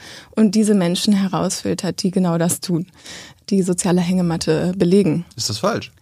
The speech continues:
Speaker 1: Das ist falsch, auf jeden Fall, weil die meisten Menschen, die Hartz vier bekommen, machen das gar nicht und die wollen auch gar nicht lange Hartz vier bekommen, sondern die wollen eigentlich arbeiten, ähm, etwas beitragen zur Gesellschaft.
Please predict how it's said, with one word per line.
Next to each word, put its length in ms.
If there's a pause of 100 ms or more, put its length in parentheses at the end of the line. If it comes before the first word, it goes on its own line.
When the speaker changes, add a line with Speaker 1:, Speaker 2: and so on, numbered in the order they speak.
(300)
Speaker 1:
Das 180
ist 100
falsch, 300
auf 160
jeden 160
Fall, 380
weil 100
die 100
meisten 380
Menschen, 480
die 140
Hartz 200
vier 120
bekommen, 420
machen 240
das 160
gar 240
nicht 180
und 120
die 160
wollen 260
auch 160
gar 180
nicht 220
lange 260
Hartz 200
vier 120
bekommen, 400
sondern 240
die 160
wollen 260
eigentlich 440 (480)
arbeiten, 640
ähm, 380
etwas 300
beitragen 400
zur 100
Gesellschaft. 680